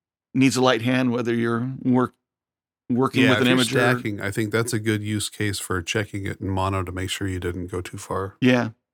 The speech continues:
Speaker 2: But yeah, stereo imaging wasn't really the topic today. <laughs> We were gonna
Speaker 1: Nope.
Speaker 2: talk about E Qs.
Speaker 1: Nonetheless, it's a great
Speaker 2: And
Speaker 1: topic, I think, but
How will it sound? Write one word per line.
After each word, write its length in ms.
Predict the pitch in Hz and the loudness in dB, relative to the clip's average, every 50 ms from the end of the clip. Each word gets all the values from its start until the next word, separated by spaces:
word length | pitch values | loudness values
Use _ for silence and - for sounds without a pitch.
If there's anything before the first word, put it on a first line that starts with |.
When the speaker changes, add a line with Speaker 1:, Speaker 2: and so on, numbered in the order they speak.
| _ _ _ _ _ _ _ _ _ _ _ _ _ _ _ _ _ _ _ _ - | _ _ _ _ _ _ _ _ _ _ _ _ _ _ _ _ _ _ _ _ -2
Speaker 2:
But 80 | 147 180 | 0 4
yeah, 140 | 180 156 | 4 4
stereo 380 | 120 - - 262 285 294 294 269 | 4 2 2 4 4 4 4 4
imaging 340 | 233 208 185 151 170 147 139 | 2 2 2 2 2 2 2
wasn't 260 | 143 151 147 139 127 | 2 2 0 0 0
really 180 | 131 156 156 131 | 0 0 0 0
the 60 | 113 104 | -2 -4
topic 380 | - - 101 98 95 - 101 | -6 -6 -6 -6 -6 -8 -12
today. 280 | 101 101 110 117 131 139 | -8 -6 -2 0 2 2
<laughs> 200 | 117 107 - - | 2 2 2 2
We 220 | 175 - - 185 - | 2 2 2 2 2
were 180 | 196 170 175 151 | 2 2 2 2
gonna 240 | - 170 165 170 | 2 2 2 2
Speaker 1:
Nope. 340 | 170 143 170 196 220 - 135 | 2 2 4 4 4 2 0
Speaker 2:
talk 120 | 147 - - | -4 -12 -12
about 380 | 127 113 113 110 113 117 - 123 | -10 -8 -6 -6 -6 -6 -6 -6
E 220 | 123 127 127 - _ | -6 -6 -6 -8 _
Qs. 580 | - - 220 240 214 135 101 90 90 92 95 | -12 -8 -6 -6 -6 -6 -8 -10 -12 -8 -2
Speaker 1:
Nonetheless, 500 | 165 175 180 170 151 139 143 170 196 - | 2 2 4 4 4 6 6 6 4 4
it's 160 | 151 123 110 113 | 0 0 2 2
a 140 | - 110 | 2 4
great 140 | 107 104 101 | 2 2 0
Speaker 2:
And 60 | 101 | 0
Speaker 1:
topic, 420 | - - 143 165 - - 110 95 - | -2 -4 -6 -6 -6 -10 -10 -10 -10
I 80 | 107 | -10
think, 240 | 117 - 120 127 123 - _ | -8 -8 -10 -10 -10 -12 _
but 120 | - 110 | -16 -16